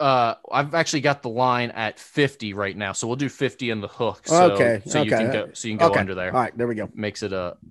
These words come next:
Speaker 1: not a, not a round number. Um, whatever I say here, first of all, you should go against. You should just
Speaker 2: <laughs>
Speaker 1: fade this pick no matter what.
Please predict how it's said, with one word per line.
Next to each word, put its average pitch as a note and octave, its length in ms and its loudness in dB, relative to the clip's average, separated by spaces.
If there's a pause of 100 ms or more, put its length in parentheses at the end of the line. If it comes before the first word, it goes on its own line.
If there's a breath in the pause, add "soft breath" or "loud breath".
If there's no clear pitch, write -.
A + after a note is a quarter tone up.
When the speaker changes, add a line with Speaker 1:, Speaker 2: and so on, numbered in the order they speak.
(240)
Speaker 1:
not G2 260 -6
a, F#2+ 140 -10
not G#2+ 200 -4
a - 20 -4
round G2 240 -4
number. F#2+ 340 -6 (300 loud breath)
Um, C3 400 4 (840)
whatever G3+ 460 4
I F#3 140 6
say C#3 320 2
here, C#3 240 0
first C3+ 300 -2
of C#3+ 60 -6
all, C#3+ 160 4
you A#2+ 200 -2
should A#2 200 -6
go A#2 140 2
against. F#2 420 -8
You A2+ 120 -2
should - 180 -4
just A#2+ 240 4
Speaker 2:
<laughs> - 80 -14
Speaker 1:
fade D3+ 220 4
this D#3 180 0
pick C#3+ 220 0
no C#3 40 -2
matter A#2+ 240 0
what. G#2+ 340 0